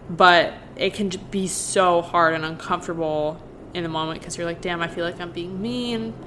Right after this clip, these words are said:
People aren't used to seeing me like this." Not there's a fucking airplane. And I think this was really important. I, I wish I saved it. But I think it's really important to go over that because I feel like,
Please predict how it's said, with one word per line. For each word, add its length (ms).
People 320
aren't 240
used 220
to 60
seeing 240
me 100
like 220
this." 520
Not 200
there's 160
a 60
fucking 320
airplane. 380
And 140
I 80
think 260
this 220
was 200
really 220
important. 460
I, 400
I 20
wish 220
I 60
saved 340
it. 200
But 140
I 140
think 200
it's 140
really 140
important 360
to 60
go 260
over 220
that 260
because 260
I 80
feel 240
like, 360